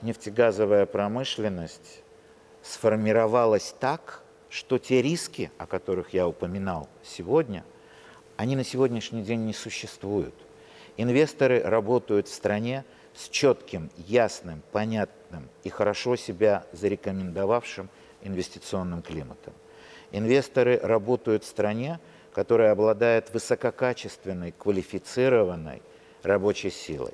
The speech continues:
Азербайджанские специалисты, работают, щи-, работающие на сегодняшний день в этом контракте, в контракте Шах-Дениз,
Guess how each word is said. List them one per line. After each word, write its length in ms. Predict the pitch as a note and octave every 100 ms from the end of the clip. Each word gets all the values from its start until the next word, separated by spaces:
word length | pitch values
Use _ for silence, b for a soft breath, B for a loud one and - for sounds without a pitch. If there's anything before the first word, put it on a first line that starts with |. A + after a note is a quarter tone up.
| - - B B B B -
Азербайджанские 760 | F#2+ G#2+ A#2 A#2+ C#3 - A#2
специалисты, 960 | - G2 - A2+ A2 D3+ F3+ - F2 - B B B B B B
работают, 760 | - G2+ F2 B2 - G#2 G2 F#2+ - - - - - - _ -
щи-, 320 | - - G#2
работающие 840 | F#2 G#2 F#2+ C3+ A#2 G2 - G#2 F#2
на 120 | G2
сегодняшний 720 | - G#2+ C3+ G2+ F2 - F2
день 200 | D#2+ F2+
в 80 | F2
этом 280 | A#2+ G2+ F2+
контракте, 560 | F2+ E2+ E2+ E2 -
в 80 | -
контракте 500 | G2+ G2+ G#2+ G#2 -
Шах-Дениз, 800 | - G#2 F2 F2+ F#2 F2 D#2+